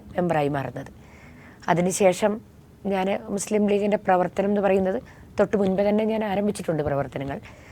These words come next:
ആ, സുൽത്താൻ ബത്തേരി ആസ്ഥാനമായി പ്രവർത്തിക്കുന്ന മലങ്കര കത്തോലിക്ക രൂപതയുടെ, ആ,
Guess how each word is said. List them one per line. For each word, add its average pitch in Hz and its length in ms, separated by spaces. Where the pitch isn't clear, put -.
ആ, 175 40
സുൽത്താൻ 190 360
ബത്തേരി 185 320
ആസ്ഥാനമായി 165 520
പ്രവർത്തിക്കുന്ന 147 560
മലങ്കര 170 340
കത്തോലിക്ക 156 480
രൂപതയുടെ, 147 480
ആ, 175 80